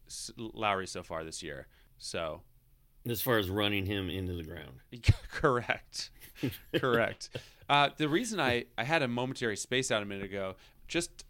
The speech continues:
Speaker 1: seconds ago, at least, I believe, we saw that Brandon Ingram's M R I came back clean. That's who
Speaker 2: Oh, good.
Speaker 1: we were ta-, we were talking about Ingram earlier on the show.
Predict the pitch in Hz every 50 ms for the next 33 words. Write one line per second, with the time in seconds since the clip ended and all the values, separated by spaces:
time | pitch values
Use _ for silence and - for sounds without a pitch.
0 | - - - - - 143 139 139 139 117 - 113 98 117 127 131 117 110 107 101
1 | 95 101 104 101 - - - - 101 92 101 95 104 123 120 110 101 - - 104
2 | 95 - - 110 101 101 101 95 98 95 92 92 - - - - - - - -
3 | - - 117 117 113 113 107 107 110 117 104 107 101 98 98 98 90 92 90 -
4 | 101 110 104 92 95 104 107 - - 101 85 82 76 - - - 92 76 67 62
5 | 50 - - - - - - 98 98 - - - - - 156 143 123 120 87 -
6 | 104 98 104 - - 131 - 131 123 113 - 127 120 117 110 104 104 107 107 104
7 | 110 107 104 104 110 113 107 101 98 90 90 90 - - 156 147 143 139 135 135
8 | 131